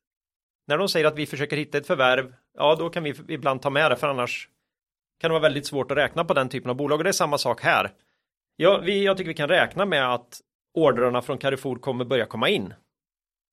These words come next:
Och att man kommer ta ytterligare större ordrar, eh, framöver. För man har, eh, fördelar i den här position-,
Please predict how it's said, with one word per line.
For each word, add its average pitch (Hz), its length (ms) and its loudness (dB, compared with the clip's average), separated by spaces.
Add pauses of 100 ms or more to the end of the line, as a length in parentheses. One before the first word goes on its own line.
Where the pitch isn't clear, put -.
(100)
Och 135 160 2
att - 260 -6
man 147 200 -2
kommer 147 420 -2
ta 147 140 0
ytterligare 123 340 -2
större 120 360 0
ordrar, 107 720 -2 (640)
eh, 117 240 0
framöver. 104 580 -2 (280)
För 147 80 -2
man 160 180 0
har, 202 280 0
eh, 180 580 -4
fördelar 135 520 0
i 135 40 -2
den 131 100 -6
här 113 180 -2
position-, 131 540 -8